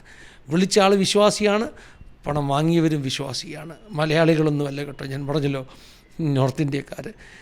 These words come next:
ഞാൻ അദ്ദേഹത്തോട് ചോദിച്ചു, "നിങ്ങൾ ഇത്ര മണ്ടനായിപ്പോയില്ലേ? എങ്ങനെയാണ് നീറ്റ് വഴി നടക്കുന്ന ഒരു, അല്ലേ, എൻട്രൻസ് എക്സാം വഴി നടക്കുന്ന ഒരു അഡ്മിഷന്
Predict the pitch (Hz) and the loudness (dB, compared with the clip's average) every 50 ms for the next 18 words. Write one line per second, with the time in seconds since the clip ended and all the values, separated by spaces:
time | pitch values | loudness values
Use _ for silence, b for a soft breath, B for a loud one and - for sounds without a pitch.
0 | B B 190 220 233 240 240 233 180 165 165 175 202 196 202 185 160 156 143 147 | B B 4 6 6 6 6 4 2 2 4 4 4 4 4 0 2 0 -2 -2
1 | 139 131 131 151 147 165 196 233 247 214 180 160 - 170 160 151 143 127 120 127 | -2 -2 -4 -6 -4 -2 -2 0 0 0 -2 -2 -4 -6 -4 -4 -4 -4 -4 -4
2 | 127 117 165 170 156 139 123 - - - 165 175 - 156 - 156 180 B B B | 0 0 2 2 2 2 0 -2 -6 -8 -8 -8 -8 -10 -12 -12 -12 B B B
3 | B B B - 190 151 175 208 233 247 220 185 165 156 147 151 151 147 143 139 | B B B -8 -4 0 2 4 4 6 4 4 2 2 0 0 0 0 0 -2
4 | 139 127 b b b b b b b - 139 135 135 131 135 147 156 180 214 214 | -4 -8 b b b b b b b -12 -10 -6 -4 -2 0 2 4 4 4 4
5 | 190 240 240 226 220 208 202 175 147 135 151 143 - 160 151 151 143 139 135 131 | 2 2 2 2 2 2 0 -2 -2 -2 -4 -4 -2 -4 -2 -2 -2 -4 -6 -8
6 | 135 - - 190 143 139 139 135 143 143 131 139 - - - - - - 247 190 | -10 -10 -8 -4 -2 -2 -2 0 -2 -2 -4 -6 -8 -14 -18 -20 -20 -16 -12 -10
7 | 196 196 185 151 139 135 135 139 b b b b b b - 196 - - 139 151 | -8 -6 -4 -4 -4 -4 -6 -8 b b b b b b -16 -10 -6 -4 -2 -2
8 | 156 143 165 170 165 156 - - 151 143 - - 147 139 - - - 160 160 151 | -2 0 2 2 2 0 0 -2 -4 -4 -4 -4 -6 -4 -4 0 0 0 2 2
9 | 147 147 147 143 139 131 127 139 135 - 139 139 131 127 131 123 135 - - 170 | 0 0 0 0 -2 -4 -4 -6 -4 -4 -4 -4 -2 -4 -4 -4 -6 -8 -6 -4
10 | 165 - - 147 135 123 117 | -4 -2 0 0 -2 -2 -4